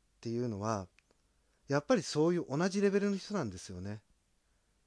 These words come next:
どうせだったら、もっと生産的に物事考えていきませんかって僕思うんですよ。なのでね、あのー、今後、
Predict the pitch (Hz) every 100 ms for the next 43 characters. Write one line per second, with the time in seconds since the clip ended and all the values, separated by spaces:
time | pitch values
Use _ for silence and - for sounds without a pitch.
0 | _ _ _ _ _ _ _ _ _ _
1 | _ _ 185 285 349 - 123 113 120 -
2 | _ _ _ _ - 254 392 - - 240
3 | 320 311 302 277 269 247 - 180 240 190
4 | - - 151 190 202 117 110 156 165 185
5 | 151 135 180 - - 98 113 - 110 113
6 | 151 165 110 98 - 101 95 85 _ _
7 | _ _ _ _ _ _ _ _ _ _
8 | _ _ _ _ _ _ _ _ _ -
9 | 147 233 107 95 120 190 _ - 110 113
10 | 113 107 110 104 104 101 - 190 202 208
11 | 196 233 143